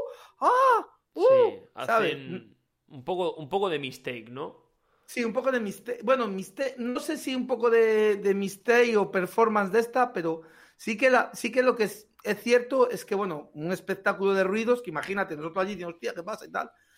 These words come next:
Speaker 1: Y recuerdo que la vecina tenía una técnica para que sus niños, que eran chicos, no supieran lo que estaba pasando.
Speaker 2: Ujú.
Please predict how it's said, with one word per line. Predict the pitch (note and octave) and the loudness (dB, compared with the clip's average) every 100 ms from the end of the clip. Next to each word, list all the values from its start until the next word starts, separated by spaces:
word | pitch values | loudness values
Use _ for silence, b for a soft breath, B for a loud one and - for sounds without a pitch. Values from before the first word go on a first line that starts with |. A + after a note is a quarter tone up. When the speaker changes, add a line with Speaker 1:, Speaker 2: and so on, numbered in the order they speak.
| b b b | b b b
Speaker 1:
Y | F3+ | -2
recuerdo | F3+ F#3+ F#3+ C4+ D#4 D#4+ | 2 2 2 0 2 0
que | - | 2
la | G3 F3 | 2 4
vecina | E3+ E3+ C#4 D4 C#4+ | 2 -2 -2 -2 -2
tenía | A3+ B3+ | -2 0
una | B3+ B3+ | 0 0
técnica | C#4+ C4+ A3 F3 D#3 | -4 -4 -4 -4 -4
para | D3+ | -6
que | D3+ | -8
sus | D3 D3+ | -12 -8
niños, | E3+ B3 G#3 | -4 -2 -2
que | - | -2
eran | F3 F3+ | -4 -4
chicos, | - A3+ - - _ _ | -6 -8 -10 -20 _ _
no | C#3+ D#3+ | -12 -10
supieran | F3 F#3+ G3 | -6 -2 0
lo | F3 | -2
que | |
estaba | F3 G3 | 0 2
pasando. | G3 G3 G#3+ A3+ B3 C#4+ _ _ | 2 0 0 0 -4 -8 _ _
Speaker 2:
Ujú. | A#2 G#2+ G2+ | -20 -18 -20